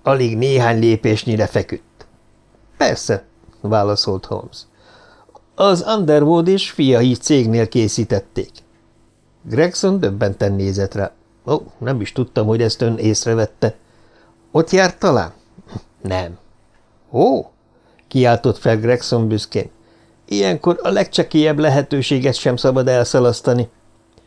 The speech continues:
Nagy szellemeknek semmi sem csekély, szólt Holmes hangjában burkolt gúnnyal. Én viszont elmentem Underwoodhoz, és felvilágosítást kértem a cilinderről.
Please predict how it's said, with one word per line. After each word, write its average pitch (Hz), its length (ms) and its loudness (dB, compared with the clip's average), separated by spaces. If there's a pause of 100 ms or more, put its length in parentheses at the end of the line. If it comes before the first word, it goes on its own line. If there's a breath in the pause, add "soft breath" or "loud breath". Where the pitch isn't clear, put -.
(500 soft breath)
Nagy 120 300 0
szellemeknek 131 840 2
semmi 110 340 0
sem 113 240 0
csekély, 117 480 0 (220)
szólt 95 360 -6
Holmes 147 400 -2
hangjában 110 680 0
burkolt 104 500 -2
gúnnyal. 98 500 -4 (920 soft breath)
Én 233 200 2
viszont 170 540 0
elmentem 147 640 2
Underwoodhoz, 120 840 0 (320 loud breath)
és 226 300 2
felvilágosítást 156 1120 2
kértem 113 380 0
a 107 80 -2
cilinderről. 95 840 -6